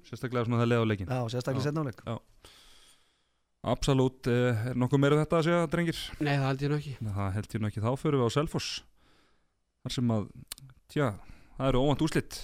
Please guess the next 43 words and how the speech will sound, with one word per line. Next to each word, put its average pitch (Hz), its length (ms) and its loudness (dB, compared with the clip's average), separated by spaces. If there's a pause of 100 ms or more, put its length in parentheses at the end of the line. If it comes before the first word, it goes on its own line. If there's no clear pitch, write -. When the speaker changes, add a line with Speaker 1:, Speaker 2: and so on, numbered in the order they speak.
(120)
Speaker 1:
Eh, 104 340 -4
Selfyssingar 135 560 0
töpuðu 139 460 4 (680)
býsna 156 320 2
örugglega 143 480 4 (400)
tuttugu 135 300 2
og - 20 0
átta 127 160 -2
þrjátíu 127 300 0
og - 20 -6
fjögur 135 320 2
gegn 131 240 0
Akureyri 131 400 2
og 107 240 0
hvað 110 160 0
var 107 80 -2
ekki 107 160 -4
mest, 117 160 -4
á-, 123 160 -4 (160)
átta 127 240 -2
eða 127 80 2
níu 135 140 2
marka 135 260 -4
Speaker 3:
Níu 151 160 0
marka 160 180 2
Speaker 1:
munur. 139 240 0
Speaker 3:
munur. 143 220 -2
Speaker 1:
Níu 139 160 4
marka 139 160 -2
munur. 151 260 -2 (560)
Eh, 107 140 0
hjá 120 160 2
Selfossi 123 240 4
Einar 131 160 4
Sverrisson 135 400 4
markaðistu 135 400 0
með 131 160 -2
fimm 143 160 2
mörk 127 160 -2
ásamt 127 480 -2
Guðjóni 123 240 2
Baldri 113 240 2
Ómarssyni. 139 560 2